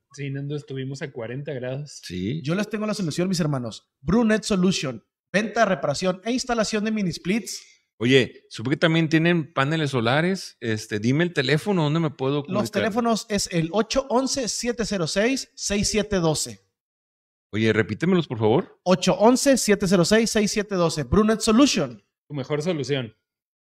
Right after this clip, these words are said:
Speaker 2: Saludos a tus amigos de Brunet.
Speaker 3: De Brunet, a mi compadre Chu-,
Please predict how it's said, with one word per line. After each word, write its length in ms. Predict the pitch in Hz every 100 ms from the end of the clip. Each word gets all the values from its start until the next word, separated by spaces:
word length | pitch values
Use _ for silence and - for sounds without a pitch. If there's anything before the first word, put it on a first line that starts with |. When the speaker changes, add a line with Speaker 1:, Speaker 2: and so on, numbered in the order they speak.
| _ _ _ _ _ _ _ _ _
Speaker 2:
Saludos 420 | - 180 214 185
a 20 |
tus 120 | 147 143
amigos 300 | 147 151 135
de 80 |
Brunet. 320 | 110 113 98 -
Speaker 3:
De 100 | 131
Brunet, 440 | 147 208 190 - -
a 80 |
mi 100 | 170
compadre 380 | 156 156 180 180
Chu-, 140 | -